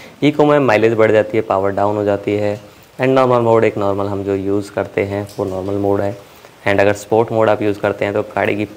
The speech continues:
power यार एकदम से गाड़ी rocket हो जाएगी, Mileage थोड़ी डाउन हो जाती है। तो तीन mode option आपको देखने को मिल जाते हैं यार इस गाड़ी के अंदर। यहाँ पर आपको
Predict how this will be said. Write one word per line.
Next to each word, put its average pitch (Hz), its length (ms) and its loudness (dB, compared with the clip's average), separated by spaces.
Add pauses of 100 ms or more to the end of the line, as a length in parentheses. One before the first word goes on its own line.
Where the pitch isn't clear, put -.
power 104 320 4
यार 101 180 4
एकदम 101 260 -2
से 101 120 -4
गाड़ी 101 180 0
rocket 101 300 -2
हो 101 80 -2
जाएगी, 101 260 -4 (320)
Mileage 165 340 0
थोड़ी 127 200 4
डाउन 107 280 2
हो 98 80 0
जाती 95 320 0
है। 95 100 -8 (340)
तो 113 100 0
तीन 127 340 0
mode 110 300 4
option 107 320 0
आपको 101 320 -8
देखने 98 380 -6
को 98 80 -4
मिल 95 200 -2
जाते 95 260 -4
हैं 101 120 -4
यार 98 160 -2
इस 98 180 -4
गाड़ी 95 180 0
के 95 140 -10
अंदर। - 1400 -16
यहाँ 156 340 2
पर 143 120 4
आपको 120 460 2